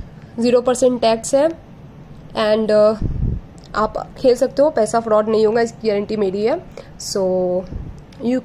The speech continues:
can trust me। उसके बाद रेस नंबर, you can, okay। Race number six, यहाँ my first choice is horse number one, my second choice is horse number five and my third choice is horse number eight, one five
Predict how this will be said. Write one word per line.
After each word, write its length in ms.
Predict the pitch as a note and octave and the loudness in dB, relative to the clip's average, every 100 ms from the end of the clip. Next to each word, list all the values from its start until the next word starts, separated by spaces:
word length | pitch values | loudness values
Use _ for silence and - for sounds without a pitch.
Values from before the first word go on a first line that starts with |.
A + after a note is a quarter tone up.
| - | 2
can 220 | G#3+ G#3 F#3+ | 2 2 -4
trust 320 | F3+ - G3 | -8 -10 -10
me। 140 | F#3+ - - - - - - - - - | -10 -12 -16 -18 -20 -20 -20 -20 -18 -10
उसके 240 | C4+ - | -6 0
बाद 260 | A#3+ G#3+ F#3+ - - - - - - - - - B3+ | 0 0 -4 -14 -20 -20 -20 -20 -20 -20 -20 -2 2
रेस 200 | C#4 C#4 | 2 2
नंबर, 380 | C4 - - C4 | -4 -6 -2 0
you 100 | C#4 - | 0 0
can, 260 | A#3 G3+ F3+ F#3 | 0 2 0 -2
okay। 240 | - G#3+ D#3+ - - - - - - - - - - | -2 -4 -4 -14 -20 -20 -20 -20 -20 -20 -20 -20 -4
Race 240 | B3 C4+ C#4 | 2 2 2
number 200 | C4 C4 | 0 0
six, 280 | D#4+ D#4 C4 | -2 -4 0
यहाँ 140 | A#3 A#3+ | 0 2
my 120 | A#3+ | 0
first 240 | A#3+ A#3+ - | 0 -4 -2
choice 280 | A3+ A3+ A#3 | -2 0 -4
is 140 | G#3 | 0
horse 200 | G#3 G#3 G#3+ | 2 2 -2
number 200 | G3+ F#3 | -4 -2
one, 240 | F#3+ G3+ C4+ D4+ A#3+ | 0 -2 -2 -4 -4
my 60 | G#3+ | -2
second 380 | G#3 G3+ A3+ A3+ | -2 -2 -2 0
choice 260 | G#3 A3 - | -2 -2 -4
is 160 | A3 G#3 | -4 -2
horse 240 | G3 G3+ G#3+ | -2 -2 -4
number 260 | F#3+ F#3 F#3 - B3+ | -2 -2 -4 -2 0
five 420 | B3 A3+ C4+ - - - - - - - C4 | 2 2 -2 -8 -18 -20 -20 -20 -20 -2 2
and 200 | D4 D#4+ | 2 4
my 80 | A#3 G#3 | 0 0
third 220 | A#3+ B3 | 0 0
choice 340 | - G3 G3 G#3+ | 0 0 0 -4
is 100 | G#3+ G3+ | -4 -2
horse 180 | F#3 G3 | -2 -4
number 180 | F#3 G#3+ C4+ A#3+ | -2 -4 -2 -4
eight, 140 | F3+ - - - - - | -4 -10 -20 -20 -16 -2
one 160 | B3+ C4 | 0 0
five 260 | G#3 G3+ | 0 -2